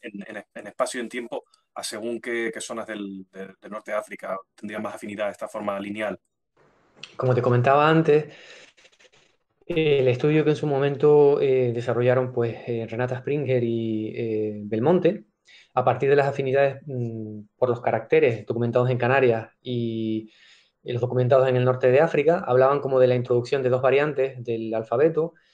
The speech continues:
Speaker 2: Y, mm, ba-, básicamente, eh, do-, se esta-, se podían, digamos, establecer, eh, similitudes o relaciones entre los documentados en las islas y las inmediaciones del actual Túnez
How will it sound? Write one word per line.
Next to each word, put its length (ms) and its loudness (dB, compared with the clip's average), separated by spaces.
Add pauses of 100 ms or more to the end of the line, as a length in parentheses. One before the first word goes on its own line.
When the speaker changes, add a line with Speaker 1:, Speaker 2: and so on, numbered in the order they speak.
(440)
Speaker 2:
Y, 280 -2
mm, 1000 -6 (320)
ba-, 220 0
básicamente, 880 4
eh, 60 0
do-, 420 -4
se 180 -2
esta-, 280 -2
se 160 -2
podían, 180 6
digamos, 280 4
establecer, 560 2
eh, 480 -2
similitudes 680 0
o 100 2
relaciones 640 -2
entre 400 -2
los 120 -8
documentados 520 2
en 60 -2
las 180 -2
islas 380 0
y 100 -2
las 180 4
inmediaciones 480 2
del 80 0
actual 320 2
Túnez 320 -2